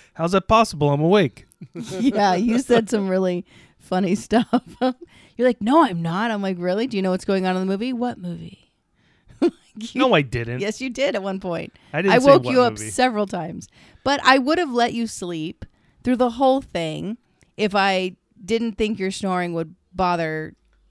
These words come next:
Speaker 2: other people. Like, if we were in the movie theater by ourselves, like we have been sometimes,
Speaker 1: Yeah.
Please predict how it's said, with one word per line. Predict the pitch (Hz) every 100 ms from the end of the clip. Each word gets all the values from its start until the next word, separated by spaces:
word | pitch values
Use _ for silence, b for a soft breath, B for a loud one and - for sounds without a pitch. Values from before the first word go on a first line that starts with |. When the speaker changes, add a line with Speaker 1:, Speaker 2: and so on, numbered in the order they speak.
| _ _ _ _ _ -
Speaker 2:
other | 190 170
people. | 175 147 101
Like, | 170 180
if | 196
we | 262
were | 269
in | 254
the | 233
movie | 202 185 185
theater | 185 175
by | 170 170
ourselves, | 165 170 165
like | 165 156
we | 160
have | 151 151
been | 180 180
sometimes, | 185 190 196 196 202 208
Speaker 1:
Yeah. | 135